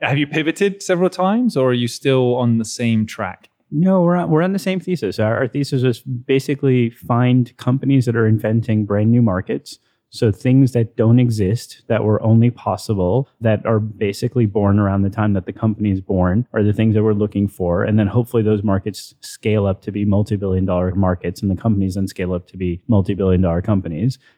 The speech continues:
Speaker 2: A-, and then they'll target a global audience versus a local audience. So it's, people don't often realize this. We were early investors in Deliveroo. You know, Deliveroo was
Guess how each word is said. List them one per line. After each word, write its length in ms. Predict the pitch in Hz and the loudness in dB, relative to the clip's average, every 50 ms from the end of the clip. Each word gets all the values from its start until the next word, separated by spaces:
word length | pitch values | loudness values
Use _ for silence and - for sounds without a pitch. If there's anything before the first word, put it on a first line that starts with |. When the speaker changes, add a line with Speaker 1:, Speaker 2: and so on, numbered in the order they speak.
| _ - | _ -4
Speaker 2:
A-, 40 | 117 | -2
and 240 | 113 87 110 107 | 0 2 2 2
then 140 | 107 104 107 | 4 4 4
they'll 180 | 104 101 101 98 | 4 2 2 0
target 520 | - - - 113 107 104 98 98 90 - - | -2 -4 -4 -2 -2 0 0 -2 -4 -4 -4
a 80 | 107 104 | -6 -6
global 420 | 95 101 104 104 101 98 98 95 | -2 0 0 0 0 0 0 0
audience 400 | 92 92 92 98 90 90 92 92 | 0 0 0 0 -2 -2 -2 -4
versus 360 | - - 90 87 - 107 92 | -6 -8 -8 -8 -6 -8 -4
a 60 | 95 | -2
local 340 | 92 92 92 95 92 - 95 | 0 0 0 -2 -2 -4 -6
audience. 480 | 85 82 85 85 82 78 80 87 - - _ | -4 -4 -4 -4 -6 -6 -8 -10 -12 -14 _
So 200 | - - 117 92 | -2 -2 0 0
it's, 320 | 113 113 - _ - _ _ _ _ _ - | 0 -2 -4 _ -20 _ _ _ _ _ -2
people 180 | 139 131 135 | -2 0 2
don't 200 | 127 131 123 120 | 2 2 2 2
often 260 | 113 104 - - 110 120 | 2 0 0 0 0 2
realize 260 | 147 156 143 123 113 | 2 2 2 2 2
this. 140 | 113 104 120 | 0 0 0
We 100 | 123 120 | 2 2
were 140 | 120 117 | 2 2
early 320 | - - 117 120 113 113 110 | 2 2 2 2 4 4 2
investors 480 | 101 101 98 95 - - 104 101 98 | 2 2 0 -2 -4 -4 -4 -2 0
in 120 | 98 98 98 | 2 0 0
Deliveroo. 680 | 95 92 101 98 95 107 110 131 131 120 110 107 107 113 - _ _ _ _ - | 0 0 -2 -2 -2 0 0 2 2 2 2 0 0 -2 -6 _ _ _ _ -6
You 100 | 117 110 | -2 -2
know, 80 | 104 | -2
Deliveroo 680 | 104 110 110 113 120 120 117 120 120 117 120 127 127 120 | 0 2 2 4 4 4 4 4 4 4 6 4 4 2
was 200 | 113 113 110 107 | 2 0 0 0